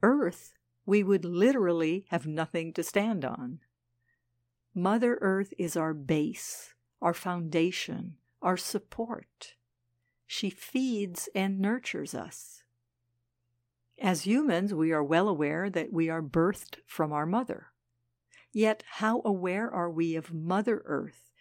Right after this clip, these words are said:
who nurtures and supports all forms of life on Earth, including us? Let's take the time to recognize the bounty,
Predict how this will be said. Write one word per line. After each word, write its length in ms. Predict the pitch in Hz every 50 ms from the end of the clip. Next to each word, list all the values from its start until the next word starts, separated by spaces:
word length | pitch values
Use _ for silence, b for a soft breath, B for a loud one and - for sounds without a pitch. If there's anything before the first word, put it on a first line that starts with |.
| b b -
who 140 | 202 185
nurtures 760 | 175 170 165 170 180 185 190 - - - 226 214 214 220 208 -
and 160 | 180 160 165
supports 580 | - - 185 - - - 180 180 180 180 - - -
all 240 | - 180 208 233 247
forms 400 | - - 233 220 214 208 202 -
of 140 | 190 170 185
life 320 | 175 170 175 180 - 190
on 180 | 170 156 - -
Earth, 460 | - 214 240 233 175 196 - - _ _ _ _ _ _ _ -
including 540 | 202 196 - 208 208 214 220 208 208 208
us? 480 | 233 247 220 - - - - - - - - _ _ _ _ _ _ _ _ _ _ _ _ _ _ _ _ _ _ _ _ _ b b b b b b _
Let's 300 | 240 262 262 - - -
take 240 | - 196 180 180 -
the 100 | - 160
time 460 | - - - 165 151 156 160 170 165 -
to 240 | - 196 160 143 151 165
recognize 800 | 170 170 165 - 190 165 165 156 147 151 156 165 165 151 -
the 120 | - 180 143
bounty, 760 | 135 - 175 156 165 175 180 175 - - 202 196 185 196